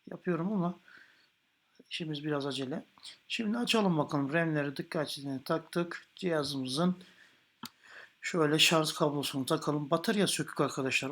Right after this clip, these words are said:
Başta söyleyecektim, unuttum. Bataryamı söktüm. Bataryayı sökün mutlaka.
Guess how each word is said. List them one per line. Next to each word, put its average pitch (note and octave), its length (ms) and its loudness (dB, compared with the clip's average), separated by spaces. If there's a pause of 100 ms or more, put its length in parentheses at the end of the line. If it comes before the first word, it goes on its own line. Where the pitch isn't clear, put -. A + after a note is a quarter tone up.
(120)
Başta C#3+ 260 -2
söyleyecektim, C#3+ 440 -4
unuttum. C3+ 320 -4
Bataryamı C#3 400 -4
söktüm. B2+ 400 -6 (240)
Bataryayı C#3+ 380 -4
sökün C3 340 -4
mutlaka. B2+ 440 -10